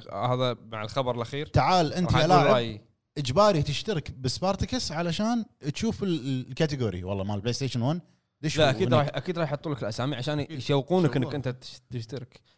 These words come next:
Speaker 1: ليش مشخصنها مع الخدمة أنت من الحين؟
Speaker 2: مو مشخصنها، قاعد أقول لك هل راح تكون حصرية حق الخدمة؟
Speaker 1: أكيد.
Speaker 2: إذا كان باكورد كومباتيبلتي.
Speaker 1: يمكن تشتريها أو إنك تشتغ-، يعني أو إنك تشتري اللعبة لعبة أو إنك تشتري بالخدمة ويفتح لك الألعاب.
Speaker 2: أنا ش-، أنت هذا قصدي، أنت ما فهمني.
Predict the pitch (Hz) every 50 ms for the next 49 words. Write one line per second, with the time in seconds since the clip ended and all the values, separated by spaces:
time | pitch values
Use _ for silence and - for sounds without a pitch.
0 | _ _ 156 185 190 214 - 233 - - - 202 160 139 123 113 117 - 135 117
1 | 104 101 95 - - 92 101 - - 101 98 - 120 175 196 - 208 180 - 214
2 | 190 143 117 110 101 123 175 156 123 - 165 180 170 143 - - - 147 123 127
3 | - 156 170 175 139 - 113 107 101 - 127 127 165 190 - _ _ _ _ _
4 | _ _ _ - 110 - 156 151 - - - _ _ _ - 117 113 117 107 107
5 | - _ - 139 127 127 123 - - - - 143 143 - 139 - - - 113 101
6 | 90 - 92 85 80 85 - - - _ _ 131 131 131 - 135 - - - -
7 | 135 131 127 127 143 143 147 151 151 147 135 127 - - - - - - - -
8 | - - - - 127 123 127 127 120 110 113 113 - - - _ _ - 131 139
9 | 139 127 - 131 120 143 135 127 127 131 131 113 123 120 123 110 117 143 160 -
10 | - 156 151 135 - 127 - - - 117 - - 135 139 160 160 156 156 151 147
11 | 147 _ - 151 143 127 131 139 113 73 110 120 120 127 120 113 - - _ _
12 | _ - 135 139 110 113 127 - 131 139 - 135 123 127 127 135 117 104 104 98
13 | 98 107 113 123 131 - 120 98 98 80 71